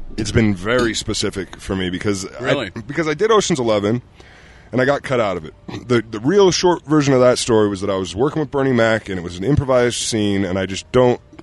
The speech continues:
Speaker 1: think I improvised the right scene. <laughs> And that, that is a whole other story.
Speaker 2: Yeah.
Speaker 1: But, <clears throat> again, when the,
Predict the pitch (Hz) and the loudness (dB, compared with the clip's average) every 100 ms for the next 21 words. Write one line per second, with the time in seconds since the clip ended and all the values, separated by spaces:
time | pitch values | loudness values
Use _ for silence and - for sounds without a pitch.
0 | - - 113 107 101 110 107 101 101 - | -14 -4 0 2 2 0 0 0 0 -2
1 | 98 92 - 95 80 62 - - - - | -2 -4 -6 -6 -6 -8 -14 -16 -16 -12
2 | - - - - - - 175 151 196 180 | -6 -6 -8 -12 -12 0 2 4 4 4
3 | 185 175 160 143 123 120 - 165 92 131 | 4 6 6 6 4 2 2 2 2 -4
4 | - - - - - 117 143 - - - | -12 -18 -18 -20 -12 -4 -4 -4 -10 -6
5 | - - - - _ _ _ - 139 180 | -6 -8 -14 -20 _ _ _ -2 2 4
6 | 123 98 107 | 2 2 4